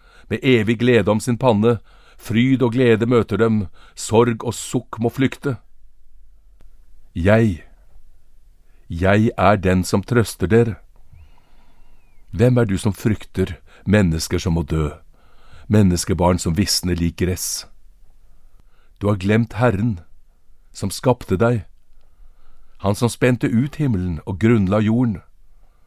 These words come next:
Alltid, hele dagen frykter du for undertrykkerens vrede når han prøver å ødelegge deg.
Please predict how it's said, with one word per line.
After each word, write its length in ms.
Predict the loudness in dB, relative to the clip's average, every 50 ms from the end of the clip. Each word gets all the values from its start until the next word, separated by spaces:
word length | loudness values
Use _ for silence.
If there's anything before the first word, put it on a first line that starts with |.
| -20 -20 -20 -20 -20 -20 -20 -20 -20 -20 -20 -20 _ _ -6 0
Alltid, 560 | 4 4 4 4 2 _ -2 0 0 -2 -4 -12 -18 -20 -20 -20 -20 -20 -10 -4
hele 320 | 0 2 2 4 2 2 0
dagen 480 | 2 4 4 4 4 2 2 -2 -4
frykter 460 | -2 -2 -2 -2 -2 -2 -4 -6 -4 -2
du 220 | -2 -2 -2 -2 -6 -8 -16 -20 -10
for 160 | -6 -4 -2 2
undertrykkerens 800 | 4 4 4 4 4 2 0 -2 -2 -2 -2 -2 -2 -4 -4 -2
vrede 460 | 0 2 2 2 2 0 -2 -2 -4 -4 -8 -8
når 160 | -4 -4 0 0
han 140 | 0 0 0
prøver 380 | 0 0 0 0 0 0 -2
å 60 | -2 0
ødelegge 400 | 2 0 0 0 -2 -4 -4 -4
deg. 280 | -4 -4 -4 -6 -8 -10